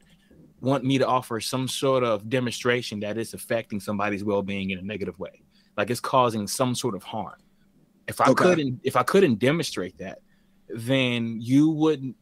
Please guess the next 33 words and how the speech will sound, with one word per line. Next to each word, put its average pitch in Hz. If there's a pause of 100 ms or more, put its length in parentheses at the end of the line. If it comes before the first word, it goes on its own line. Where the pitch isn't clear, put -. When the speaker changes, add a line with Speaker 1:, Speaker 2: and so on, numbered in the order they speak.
Speaker 1:
you 131
would 143
say, 123
"Well, 110
I 107
didn't 107
prove 113
that 104
it 104
was 98 (440)
moral." 131 (360)
I 120
mean, 117
that 120
I, 120
I -
didn't 127
prove 127
that 117
it 110
was 113
immoral, 110 (220)
'cause -
it's 117
not 143
harming 123
anyone. 117 (720)
So 120
when 117
people 147
say 135 (280)
something's 131
immoral, 110